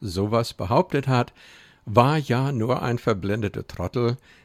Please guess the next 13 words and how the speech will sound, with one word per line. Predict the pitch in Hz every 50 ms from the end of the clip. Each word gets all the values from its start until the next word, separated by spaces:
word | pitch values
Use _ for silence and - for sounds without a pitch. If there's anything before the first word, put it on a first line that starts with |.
| _
der | - - 104 113 - -
auf | 110 104 -
eine | 104 95 92 90
längst | 82 80 90 95 127 185 - - - -
diskreditierte | 143 - - - - - 107 95 85 82 78 - - 110 107 113 - 135 120
Verschwörungstheorie | - - 120 - - - 87 92 104 117 107 104 - - - 92 85 85 85 85 85 85
hereingefallen | 80 95 90 80 78 85 98 110 95 92 - - 78 73 76 76 - - -
war. | - - - - 69 - _ _ _ _ _ _ _ _ _ _ _ _ _ _ _ _ _ _ _ _ _ - - - - - - - -
Ich | - 127 123 -
bin | - 139 131 131
zwar | 127 - 123 110 101 95
kein | - - 87 82 78
C-I-A-Fan, | - - - 78 78 80 73 76 85 101 123 - - 120 110 101 101 107 104